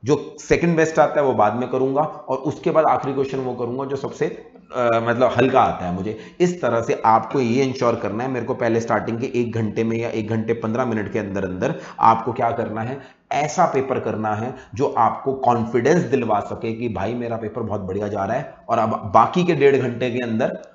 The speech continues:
मुझे और पेपर में marks बटोरने हैं। अभी तक मेरे चालीस से पैंतालीस नंबर का पेपर बहुत बढ़िया धांसू हो चुका है, अब मुझे किसी तरह से बाकी चालीस पैंतालीस नंबर का पेपर और बहुत बढ़िया से करना है। आप इस तरह से अगर पहले एक सवा घंटे को बिताओगे, तो आपका आगे का पेपर अच्छा होगा ही होगा।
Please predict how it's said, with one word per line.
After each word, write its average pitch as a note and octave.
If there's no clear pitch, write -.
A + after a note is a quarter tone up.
मुझे B2+
और B2
पेपर A#2
में B2
marks G#2+
बटोरने G2+
हैं। D3+
अभी D3+
तक E3+
मेरे C3
चालीस E3
से E3+
पैंतालीस C#3+
नंबर C#3
का C#3
पेपर C3+
बहुत A#2+
बढ़िया A2
धांसू G2+
हो A#2+
चुका B2
है, D#3+
अब B2+
मुझे C3
किसी C3+
तरह A2+
से C3
बाकी A#2
चालीस A2
पैंतालीस A2
नंबर A2+
का A2+
पेपर A2+
और B2
बहुत A2
बढ़िया G2
से G#2+
करना F2
है। C3+
आप A2+
इस F3+
तरह D#3
से D3+
अगर C#3
पहले A#2+
एक A#2
सवा A#2
घंटे A2
को G#2+
बिताओगे, F2+
तो -
आपका E2+
आगे F#2
का F#2+
पेपर F2
अच्छा -
होगा D#2+
ही D#2+
होगा। -